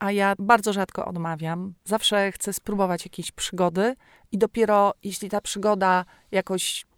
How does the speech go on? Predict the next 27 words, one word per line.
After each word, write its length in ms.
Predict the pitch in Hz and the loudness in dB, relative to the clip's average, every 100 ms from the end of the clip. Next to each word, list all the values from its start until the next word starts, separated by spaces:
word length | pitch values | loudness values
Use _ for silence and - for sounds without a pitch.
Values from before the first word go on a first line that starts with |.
| _ | _
po 100 | 214 | -4
prostu 300 | 226 214 - | 0 0 2
nie 220 | 214 247 | 2 4
jest 180 | 214 - | 2 0
mi 100 | 190 | -4
po 140 | - | -2
drodze 380 | 175 180 170 170 | -2 0 -2 -4
z 80 | 160 | -4
moimi 300 | 175 175 175 | -4 -2 -4
przekonaniami 760 | - 180 - 170 165 165 170 165 | -4 -6 -2 -2 -2 -2 -2 -4
albo 220 | 165 190 | -4 -6
z, 300 | - - - | -6 -10 -6
nie 140 | 208 175 | -6 -4
wiem, 240 | 160 160 | -4 -6
z, 260 | 160 - - | -8 -8 -8
z 340 | 185 180 - | -6 -6 -6
tym, 160 | 202 196 | -4 -4
co 140 | 190 | -6
chcę 280 | - 190 190 | -4 0 2
robić, 560 | 185 180 170 160 - | 2 0 -4 -6 -10
albo 260 | - 156 151 | -10 -8 -8
z 80 | - | -4
formą, 560 | - 196 190 175 175 - | 2 2 2 0 0 -2
jak 280 | 175 180 - | 0 2 2
to 160 | - 170 | -4 -6
jest 200 | 170 - | -6 -4
robione, 500 | 165 170 170 202 | -4 -2 0 0